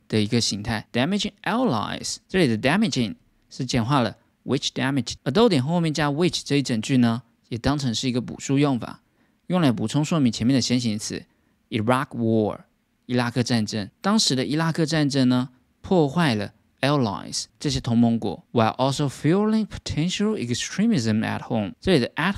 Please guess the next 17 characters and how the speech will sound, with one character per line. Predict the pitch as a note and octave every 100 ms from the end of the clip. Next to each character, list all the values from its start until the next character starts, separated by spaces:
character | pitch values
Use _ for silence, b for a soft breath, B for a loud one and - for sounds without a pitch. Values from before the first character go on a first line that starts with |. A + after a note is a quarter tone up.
| -
home | F#3+ D#3+ G#2+ -
指 | - A2+
的 |
是 | A#2+
国 | B2 - A2 A2
内 | F3 C#3
的 | G#2
意 | G#2+
思， | G#2+ - G#2 -
不 | D#3
但 | G#3+ F#3
破 | - - G3+
坏 | D#3+ F#3+ C#3
了 | G#2
同 | - - A2
盟 | C3+ C3+ C#3
国， | G#2+ G2